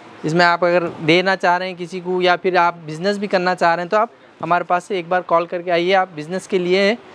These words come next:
या फिर जो है ना आप purchase करना चाह रहे हैं या sale करना चाह रहे हैं, resale करना चाह रहे हैं तो हमारे पास all quality, all qualities मिल जाएंगे आप।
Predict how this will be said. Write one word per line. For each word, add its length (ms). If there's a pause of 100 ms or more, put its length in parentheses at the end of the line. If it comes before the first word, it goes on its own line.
(240)
या 120
फिर 280
जो 100
है 80
ना 100
आप 140 (100)
purchase 280
करना 240
चाह 200
रहे 120
हैं 80
या 100 (100)
sale 200
करना 260
चाह 160
रहे 20
हैं, 120
resale 240
करना 240
चाह 160
रहे 100
हैं 60
तो 100 (320)
हमारे 200
पास 160
all 200
quality, 320 (340)
all 220
qualities 380
मिल 160
जाएंगे 200
आप। 160